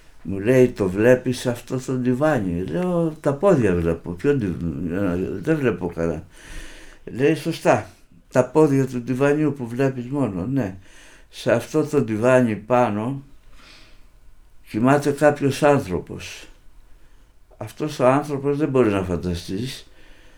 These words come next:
Είναι ένας άνθρωπος που κάποιος, κάποια γυναίκα που την πληρώνουν φίλοι του ανθρώπου για να έρθει το πρωί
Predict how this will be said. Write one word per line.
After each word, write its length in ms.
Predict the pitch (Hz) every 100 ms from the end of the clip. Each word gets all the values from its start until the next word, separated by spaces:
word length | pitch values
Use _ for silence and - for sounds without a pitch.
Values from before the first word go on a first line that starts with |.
| - - - - - - - - _ - - - - - - -
Είναι 300 | 123 135 135
ένας 300 | 143 131 -
άνθρωπος 800 | 135 135 131 127 147 151 147 - - - - -
που 280 | 120 113 -
κάποιος, 720 | - 139 143 120 117 110 - -
κάποια 300 | 131 127 135
γυναίκα 540 | 120 117 123 131 113 98
που 160 | 117
την 260 | - 120 95
πληρώνουν 800 | 101 110 120 131 110 104 95 90 - - - _ - _ - - - - - - - -
φίλοι 460 | - - 147 127 107
του 280 | - 92 90
ανθρώπου 720 | 95 92 123 113 90 90 - - 101
για 160 | 110
να 160 | 110 113
έρθει 260 | 143 147 98
το 200 | - 117
πρωί 580 | 120 110 127 131 90